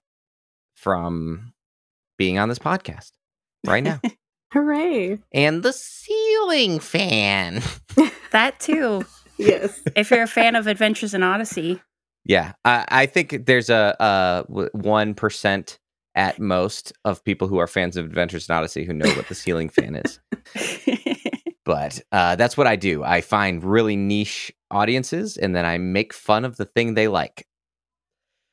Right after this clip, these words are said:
Speaker 2: I mean, that's kind of what we're doing here, too, a little bit.
Speaker 1: Nice.
Speaker 2: We
Speaker 1: Well, Toy
Speaker 3: Kinda sorta.
Speaker 1: Story
Speaker 2: tear
Speaker 1: isn't,
Speaker 2: apart.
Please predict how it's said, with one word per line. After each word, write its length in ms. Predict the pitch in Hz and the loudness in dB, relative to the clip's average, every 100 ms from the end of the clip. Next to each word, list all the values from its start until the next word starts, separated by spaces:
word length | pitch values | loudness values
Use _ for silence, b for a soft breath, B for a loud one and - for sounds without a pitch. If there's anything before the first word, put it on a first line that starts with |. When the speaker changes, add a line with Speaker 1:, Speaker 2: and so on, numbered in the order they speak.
| _ _ _ 226 | _ _ _ -2
Speaker 2:
I 60 | |
mean, 140 | 233 254 | 0 0
that's 180 | 285 | 0
kind 240 | 285 285 269 | 2 2 4
of 60 | |
what 200 | 247 220 | 2 0
we're 140 | 220 233 | 0 -2
doing 320 | 220 226 208 | 0 0 -2
here, 320 | 226 214 190 | -2 -2 -2
too, 440 | - 226 180 170 185 _ _ _ - | -2 -2 0 -2 -4 _ _ _ -6
a 80 | |
little 180 | 196 190 | -4 0
bit. 40 | 123 | 2
Speaker 1:
Nice. 460 | 110 - - - _ _ _ _ _ _ _ - | 2 0 -12 -20 _ _ _ _ _ _ _ -4
Speaker 2:
We 140 | 190 | 2
Speaker 1:
Well, 100 | 196 | 4
Toy 80 | 339 | 4
Speaker 3:
Kinda 200 | 302 127 | 4 2
sorta. 180 | 190 - | 4 6
Speaker 1:
Story 120 | - | 8
Speaker 2:
tear 160 | - 180 | 6 4
Speaker 1:
isn't, 60 | 190 | 4
Speaker 2:
apart. 240 | 196 180 | 4 4